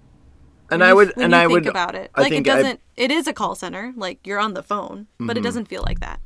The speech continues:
Speaker 1: I think I would push back too. It's, it's definitely not your, like,
Speaker 2: It's not like
Speaker 1: whatever
Speaker 2: Comcast.
Speaker 1: Right. It's not what you, like, think of when you think call center. And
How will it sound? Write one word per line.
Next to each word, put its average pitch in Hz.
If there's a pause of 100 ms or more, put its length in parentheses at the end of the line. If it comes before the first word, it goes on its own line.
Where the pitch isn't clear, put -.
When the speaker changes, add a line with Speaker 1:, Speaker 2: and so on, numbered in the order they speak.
(300)
Speaker 1:
I 139
think 156
I 147
would 127
push 117
back 113
too. 117
It's, 110
it's 120
definitely 139
not 110
your, 104
like, 95 (960)
Speaker 2:
It's -
not 330
like 349
Speaker 1:
whatever 269
Speaker 2:
Comcast. 185
Speaker 1:
Right. 120
It's 123
not 160
what 143
you, 131
like, 113
think 107
of 98
when 104
you 95
think 98 (380)
call 98
center. 92
And 117